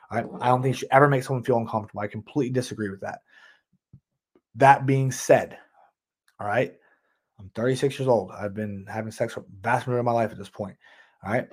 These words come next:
The first time I had sex, uh, was super romantic on a cruise ship, balcony. Thank you. Uh, yeah, that's about right.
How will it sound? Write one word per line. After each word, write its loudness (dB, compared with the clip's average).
The -4
first 4
time 2
I 0
had 2
sex, -2
uh, -4
was -6
super 4
romantic 6
on -4
a -8
cruise -2
ship, -4
balcony. 0
Thank -6
you. -8
Uh, -8
yeah, -6
that's -8
about -2
right. -4